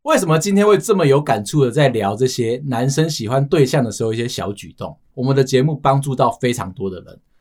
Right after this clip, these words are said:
很多人都是在失恋心情不好的时候听我们，然后心情就觉得特别的开怀。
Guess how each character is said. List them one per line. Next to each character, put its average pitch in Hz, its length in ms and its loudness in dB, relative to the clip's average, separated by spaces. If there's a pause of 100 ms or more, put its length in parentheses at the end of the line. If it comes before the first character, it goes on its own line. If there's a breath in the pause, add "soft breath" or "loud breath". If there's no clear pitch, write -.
(160)
很 139 180 -2
多 220 180 6
人 151 140 2
都 160 100 -2
是 156 100 -6
在 160 140 2
失 151 300 0
恋 156 200 2
心 139 160 0
情 123 200 -2
不 131 100 -2
好 95 140 -4
的 82 60 -10
时 - 80 -10
候 107 100 -6
听 127 240 -2
我 107 120 -4
们， 82 220 -16 (380)
然 117 120 -8
后 143 140 4
心 156 300 -2
情 110 240 -6
就 147 120 2
觉 147 140 -2
得 101 120 -4
特 151 200 2
别 98 160 -4
的 92 80 -10
开 95 320 -10
怀。 - 140 -14